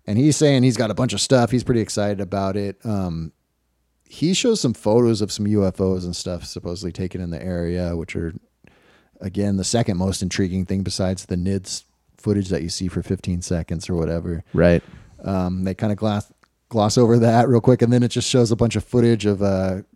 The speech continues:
Speaker 1: Corbell sitting in, like, an old building saying, "Wow, the stuff that happened here."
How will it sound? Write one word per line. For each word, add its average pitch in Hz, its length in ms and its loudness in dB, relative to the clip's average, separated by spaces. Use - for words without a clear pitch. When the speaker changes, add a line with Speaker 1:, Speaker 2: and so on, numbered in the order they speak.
Speaker 1:
Corbell 110 440 2
sitting 113 300 -2
in, 113 140 0
like, 104 180 -2
an 104 80 -2
old 104 400 0
building 107 480 2
saying, 90 260 -2
"Wow, 87 480 -8
the - 80 -14
stuff - 300 -8
that 87 140 -8
happened 90 420 -10
here." 98 420 -4